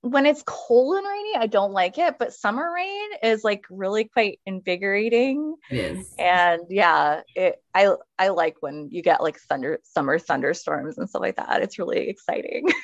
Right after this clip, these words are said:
Speaker 2: It is. My fiance loves thunderstorms. Like, he'll stay awake at night just if he knows we have a storm rolling in, he'll stay up just to, like, watch the storm and, like, be in it and hear it. And, uh, he loves that stuff.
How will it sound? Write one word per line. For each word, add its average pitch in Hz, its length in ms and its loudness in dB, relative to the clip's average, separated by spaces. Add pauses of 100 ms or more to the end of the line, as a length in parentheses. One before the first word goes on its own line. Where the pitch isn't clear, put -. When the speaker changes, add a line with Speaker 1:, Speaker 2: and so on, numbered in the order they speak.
(180)
Speaker 2:
It 156 60 -4
is. 143 240 -2
My 160 120 2
fiance 170 380 0
loves 147 520 0
thunderstorms. 123 720 -4
Like, 123 120 -6
he'll 165 160 -2
stay 165 300 -2
awake 151 280 0
at 123 140 -6
night 123 220 -2
just 131 220 -8
if 135 100 -4
he 139 320 -2
knows 156 300 4
we 156 80 0
have 147 120 -4
a 151 60 -6
storm 160 280 2
rolling 165 240 0
in, 175 180 -2
he'll 160 120 -2
stay 143 240 -4
up 139 160 -4
just 131 180 -10
to, 147 60 -6
like, 139 240 -2
watch 127 260 0
the 135 80 -6
storm 131 380 0
and, 127 160 4
like, 123 160 0 (100)
be 135 200 -2
in 123 80 -4
it 131 160 -6
and 123 120 -6
hear 135 260 -4
it. 131 180 -4
And, 120 280 -4 (300)
uh, - 60 -6
he 160 160 2
loves 131 320 0
that 104 200 -14
stuff. - 240 -16